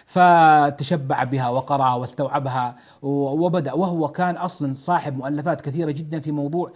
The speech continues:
بالذات الرد على التصو-، على التصوف، هذه هي الصوفية وأشياء من هذا، له كتب معروفة أيضا، وألف هذا الكتاب في ل-،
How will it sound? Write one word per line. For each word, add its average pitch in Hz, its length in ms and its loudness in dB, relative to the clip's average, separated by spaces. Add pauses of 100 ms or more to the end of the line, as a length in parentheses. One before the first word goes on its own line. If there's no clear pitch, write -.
(180)
بالذات 170 280 -4
الرد 165 200 -6
على 151 120 -6
التصو-، 135 320 -12
على 139 260 -4
التصوف، 127 460 -8
هذه 143 260 -2
هي 143 60 0
الصوفية 139 380 -6
وأشياء 208 260 -2
من 147 100 -4
هذا، 151 160 -2
له 185 80 -6
كتب 160 280 -8 (360)
معروفة 143 400 -2
أيضا، 101 200 -10 (500)
وألف 156 880 4
هذا 170 260 -2
الكتاب 143 400 -4 (360)
في 160 180 0
ل-، 147 360 -4